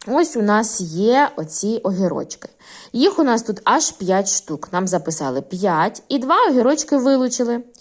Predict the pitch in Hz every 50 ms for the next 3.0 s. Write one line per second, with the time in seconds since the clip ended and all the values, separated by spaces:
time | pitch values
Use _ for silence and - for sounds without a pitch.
0 | - - - - - _ _ _ - 208 185 180 220 226 262 285 302 302 311 311
1 | 311 320 311 311 - 233 214 208 220 240 262 262 262 262 254 247 240 240 226 202
2 | 180 208 202 202 175 147 - - - _ - 170 180 196 185 175 170 196 226